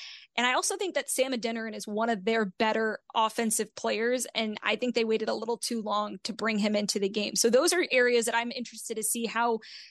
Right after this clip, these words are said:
Saint Louis try to get themselves in better attacking spots. But Sporting, you gotta give them credit. In these last few games, they, there has been a new level of commitment on defense. And, I mean,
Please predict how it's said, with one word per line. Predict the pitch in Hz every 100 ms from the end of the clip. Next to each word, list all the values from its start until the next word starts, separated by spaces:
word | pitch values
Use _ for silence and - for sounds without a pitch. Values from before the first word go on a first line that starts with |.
| -
Saint | - 247
Louis | 240 240 233
try | 240
to | 220
get | 233 240
themselves | 233 220 226 220 226 202 -
in | 226
better | 196 226 226 226
attacking | 220 - 226 214 269 277
spots. | - 294 311 - -
But | 247 247
Sporting, | - 254 277 247
you | 226
gotta | 240 226
give | 226
them | 220
credit. | 214 233 226 220
In | 214
these | 220 240
last | 214 214 247 - - - -
few | - 233 233
games, | 233 233 240 -
they, | 202 233 247 254
there | 247 254
has | 254 214
been | 233
a | 220
new | 214 220 240
level | 226 220 220
of | 214
commitment | - 214 208 196 185
on | - 202
defense. | 196 202 - 196 190 -
And, | - 196 185 185 -
I | 208
mean, | 196 185 190